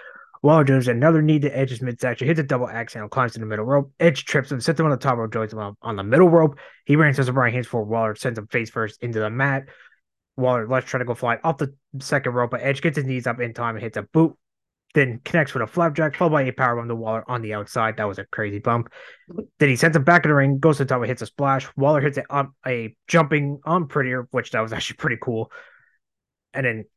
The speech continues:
got a two count off that, and then goes to the kicks in the midsection. He gets Waller's on the shoulder. Sorry,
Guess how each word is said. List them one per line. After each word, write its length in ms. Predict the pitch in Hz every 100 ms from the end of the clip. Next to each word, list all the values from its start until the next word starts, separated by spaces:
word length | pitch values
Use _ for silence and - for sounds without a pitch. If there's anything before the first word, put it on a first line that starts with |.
| 135
got 200 | 127 110
a 60 |
two 180 | 107 143
count 360 | 139 127 123 117
off 200 | 113 117
that, 280 | 156 160 139
and 180 | 151 135
then 80 | 123
goes 200 | 127 117
to 80 | 117
the 60 |
kicks 300 | 107 127 -
in 100 | 113
the 60 | 117
midsection. 500 | 143 160 135 147 139 -
He 100 | 160
gets 160 | 170 147
Waller's 280 | 143 135 131
on 140 | 170 180
the 60 |
shoulder. 460 | 139 147 135 135 - _ -
Sorry, 300 | 175 127